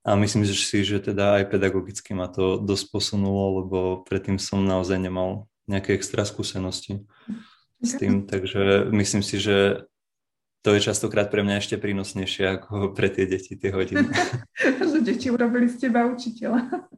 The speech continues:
Speaker 1: Je to možné. Ja som vlastne predtým ešte počas strednej, ako som sa vrátil z Ameriky, tak, e,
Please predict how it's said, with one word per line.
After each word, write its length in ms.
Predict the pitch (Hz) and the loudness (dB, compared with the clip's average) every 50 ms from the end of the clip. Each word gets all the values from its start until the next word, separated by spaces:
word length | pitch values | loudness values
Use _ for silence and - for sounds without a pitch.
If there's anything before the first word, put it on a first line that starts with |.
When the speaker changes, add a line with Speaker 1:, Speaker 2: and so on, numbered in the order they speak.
| _ _ _ _ _ _ _ | _ _ _ _ _ _ _
Speaker 1:
Je 120 | 104 98 | -2 -2
to 120 | 101 - 101 | 0 0 -2
možné. 400 | 95 95 95 - 101 98 101 - - _ _ _ _ _ _ _ - - - - _ _ | -2 -2 -2 -4 -6 -6 -8 -10 -16 _ _ _ _ _ _ _ -20 -20 -20 -20 _ _
Ja 80 | 113 107 | 4 4
som 160 | - 127 117 | 6 6 6
vlastne 240 | 120 120 - 131 - | 4 4 2 2 2
predtým 240 | 113 110 110 117 113 | 2 2 4 4 2
ešte 200 | 107 110 - 110 | 2 2 0 -2
počas 280 | - 120 - 123 123 - | -2 -2 -4 -4 -4 -4
strednej, 400 | - 110 107 90 104 117 160 170 | -4 -4 -4 -2 -2 -2 -4 -2
ako 240 | - 110 107 - 110 | -4 -4 -4 -4 -4
som 140 | - - 101 | -4 -4 -4
sa 120 | - 113 | -2 -2
vrátil 320 | 104 104 104 104 - 120 104 | 0 0 0 0 -2 -2 -2
z 80 | 104 | 0
Ameriky, 400 | 98 98 98 95 98 - - - 104 | -2 -2 -2 -2 -6 -6 -8 -12 -8
tak, 360 | - - 101 98 - - - | -4 -4 -4 -4 -4 -6 -2
e, 320 | - 104 101 98 101 101 | 0 0 2 0 0 -4